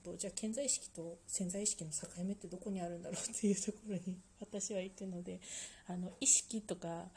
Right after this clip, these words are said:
えー、そういうところでまた検索をするとすんごいいっぱい情報が出てくるので、そういうのを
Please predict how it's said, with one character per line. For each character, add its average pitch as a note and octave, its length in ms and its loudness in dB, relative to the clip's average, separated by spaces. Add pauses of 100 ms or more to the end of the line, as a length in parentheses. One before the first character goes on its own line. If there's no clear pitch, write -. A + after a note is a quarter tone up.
(360)
え E3+ 540 0
ー、 - 20 -4
そ - 140 2
う G#3 40 4
い - 20 4
う G3 40 0
と G3 120 0
こ G3 140 0
ろ F#3 100 2
で F3 100 -2
ま E3 120 -2
た - 100 -6
検 G3 240 4
索 F#3 180 -2
を F3 40 0
す F3+ 120 2
る F3+ 80 0
と F3+ 140 -10
す - 260 12
ん G#3 200 12
ご G#3 80 10
い - 20 -8
い C4 60 -2
っ G#3+ 100 -2
ぱ F3 60 4
い E3 40 2
情 E3+ 140 0
報 E3+ 140 0
が E3+ 100 -4
出 E3+ 100 -2
て E3 100 -8
く E3 120 -10
る D#3+ 100 -8
の E3+ 140 -8
で、 F#3+ 160 -8
そ A3 140 -2
う - 20 -2
い G3 80 0
う - 20 0
の F3+ 120 -2
を D#3 140 -8